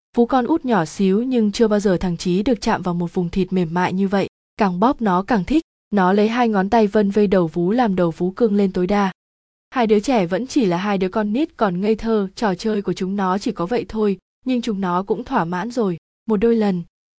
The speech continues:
khi không có ai ở quanh, thằng Chí lợi dụng đùa giỡn với thằng Tý đang được con út bồng,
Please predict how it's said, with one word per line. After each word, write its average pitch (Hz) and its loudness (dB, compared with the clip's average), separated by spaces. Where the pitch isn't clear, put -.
khi 226 0
không 233 -2
có 196 -2
ai 208 -2
ở 185 -2
quanh, 202 0
thằng 208 0
Chí 208 -2
lợi 269 0
dụng 196 -4
đùa 180 -2
giỡn 185 -4
với 196 -2
thằng 208 -4
Tý 185 -2
đang 233 -2
được 180 -2
con 185 -4
út - -4
bồng, 190 0